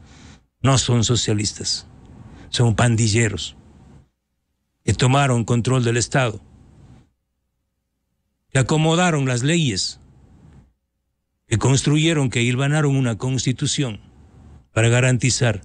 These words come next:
sus fechorías. Eso es lo que está atrás de esa fotografía. El símbolo de la perdición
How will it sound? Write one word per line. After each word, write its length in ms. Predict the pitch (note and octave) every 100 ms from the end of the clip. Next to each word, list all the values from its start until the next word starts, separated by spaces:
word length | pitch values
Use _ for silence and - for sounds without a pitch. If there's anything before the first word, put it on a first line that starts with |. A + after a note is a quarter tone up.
| -
sus 200 | - G#2
fechorías. 600 | G2+ - G#2+ B2+ F#2 - - - - - - - - _ _ _
Eso 380 | F#3 B3+ - D#3
es 80 | C3+
lo 100 | C3
que 100 | G#2+
está 140 | G2+
atrás 240 | G2+ B2+ B2
de 40 |
esa 180 | G#2 -
fotografía. 720 | - - G#2 G2+ - G2 F2+ - - - - _ _ _ _ _ _ _ _
El 180 | A#2 A2+
símbolo 520 | F#2+ G#3 G#3+ F#3 F3+
de 80 | D#3+
la 160 | C#3+ -
perdición 720 | D3+ C3+ B2 - D#3+ A#2+